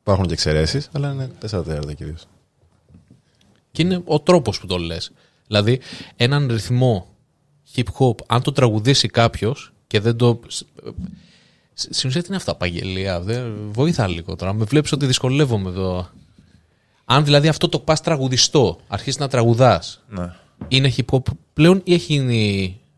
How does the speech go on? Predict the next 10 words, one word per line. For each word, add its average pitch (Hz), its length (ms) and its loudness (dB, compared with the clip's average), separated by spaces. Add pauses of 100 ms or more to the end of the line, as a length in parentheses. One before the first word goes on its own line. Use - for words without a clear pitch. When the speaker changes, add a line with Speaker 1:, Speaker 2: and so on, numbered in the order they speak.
Speaker 2:
ε, 101 360 -8 (640)
ξέρω 92 220 -8
εγώ, 92 240 -4 (240)
pop 113 220 4
κομμάτι, 95 880 -6
ε; 98 340 -8 (2000)
Speaker 3:
Ρε, 101 100 -4
εσύ 95 160 -4
ξέρεις 104 260 -4
τι. 90 160 -6